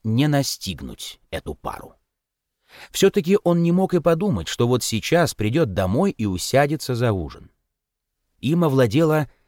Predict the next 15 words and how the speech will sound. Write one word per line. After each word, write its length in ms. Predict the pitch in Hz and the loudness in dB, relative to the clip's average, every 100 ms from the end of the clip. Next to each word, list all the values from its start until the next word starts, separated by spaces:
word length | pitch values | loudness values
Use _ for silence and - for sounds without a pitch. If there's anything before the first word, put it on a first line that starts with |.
| _ - | _ -2
охотничья 840 | 147 - 165 175 151 143 - 127 | -2 0 0 0 0 -2 -2 -2
страсть. 640 | - - 78 - - - _ _ _ _ _ _ - | -2 -6 -8 -8 -12 -14 _ _ _ _ _ _ -4
"Один 500 | 98 95 98 143 139 | -2 -2 -2 -2 0
последний 840 | 120 123 - 87 120 131 120 143 | 0 0 -2 -2 -2 -2 -2 -2
заход", 640 | 113 127 - 127 - - _ _ | 0 0 0 -2 -2 -10 _ _
решил 400 | 98 92 98 82 - | -6 -4 -4 -6 -6
он. 280 | 69 - _ _ _ _ _ _ _ _ _ _ - | -8 -8 _ _ _ _ _ _ _ _ _ _ 0
На 180 | 127 | 4
Розмаринвек 880 | 131 175 147 139 135 123 143 - - | 6 6 6 4 4 4 2 0 -10
Гнус 460 | 113 117 127 - - | -2 0 0 -2 -2
остановился, 880 | 120 - 123 113 90 85 82 - 127 | 0 0 2 2 0 -4 -6 -6 -2
потрясённый, 920 | 117 110 107 - 92 87 87 90 - _ _ - | -2 0 0 -2 -2 -2 -4 -4 -8 _ _ -4
перед 220 | 123 120 | -2 0
кособокой 640 | - 120 113 82 107 - | 0 0 0 0 -2 -2
лесенкой. 640 | 107 101 - - - - | -2 -4 -6 -12 -20 -20